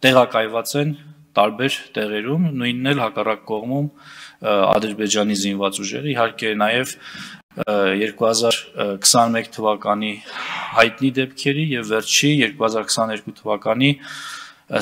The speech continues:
սեպտեմբերյան դեպքերից հետո, երբ, ը, ադրբեջանական զինված ուժերը օկուպացրել են Հայաստանի ինքնիշխան տարածքը, այդ հատվածներում էլ նույնպես կանգնած են դեմ դիմաց, ը,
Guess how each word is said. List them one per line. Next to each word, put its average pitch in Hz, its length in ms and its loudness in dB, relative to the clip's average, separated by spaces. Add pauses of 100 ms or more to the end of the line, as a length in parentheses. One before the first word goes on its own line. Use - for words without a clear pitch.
սեպտեմբերյան 113 680 6
դեպքերից 107 560 0
հետո, 139 340 -2
երբ, - 420 -4
ը, 107 140 2 (540)
ադրբեջանական 110 880 2
զինված 104 420 0
ուժերը 117 360 0 (200)
օկուպացրել 104 560 0
են 95 140 -6
Հայաստանի 101 580 -2 (480)
ինքնիշխան 107 520 0
տարածքը, 107 440 0
այդ 117 160 2
հատվածներում 98 720 0
էլ - 160 -4 (420)
նույնպես 98 360 2 (180)
կանգնած 113 480 4
են 101 160 -2 (560)
դեմ 127 380 6
դիմաց, 156 460 6 (200)
ը, 135 160 0